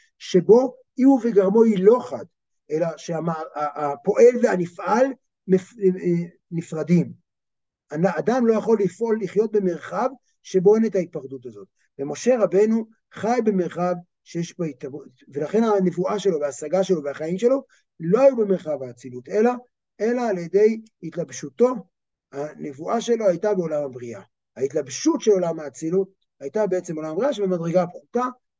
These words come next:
אנחנו שוב לא נפרט כאן יותר מדי על העולמות. ואף גם זאת, לא בשתי מידות אלו חסד וגבורה, שזה האופן הבולט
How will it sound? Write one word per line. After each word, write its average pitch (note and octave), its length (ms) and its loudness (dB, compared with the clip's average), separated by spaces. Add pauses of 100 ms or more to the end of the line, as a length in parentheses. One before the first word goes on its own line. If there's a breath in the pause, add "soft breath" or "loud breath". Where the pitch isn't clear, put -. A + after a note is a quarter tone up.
אנחנו E3 180 -10
שוב F#3 240 -2
לא F#3+ 80 4
נפרט F3 420 -4
כאן D#3+ 260 -6
יותר D3 240 -8
מדי D3 180 -4
על C#3 220 -2
העולמות. B2 360 -12 (540)
ואף G#3+ 240 0
גם G#3 200 2
זאת, A#3 340 6 (440 soft breath)
לא C4+ 200 6
בשתי D4+ 300 2
מידות A#3+ 320 2
אלו G3+ 160 6
חסד G#3 360 2
וגבורה, F3 360 2
שזה D#3 300 -2
האופן A3 280 0
הבולט F#3+ 400 4